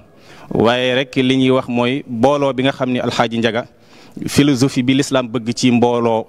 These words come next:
ci juma ak bennoo. Damay, dama daan dégg ci Serigne Abdul Aziz Al Aminu Tijani mu ko daan wax ni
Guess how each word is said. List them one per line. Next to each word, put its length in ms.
ci 180
juma 300
ak 140
bennoo. 560
Damay, 300
dama 200
daan 180
dégg 260
ci 80
Serigne 240
Abdul 220
Aziz 260
Al 120
Aminu 260
Tijani 520
mu 120
ko 80
daan 160
wax 200
ni 380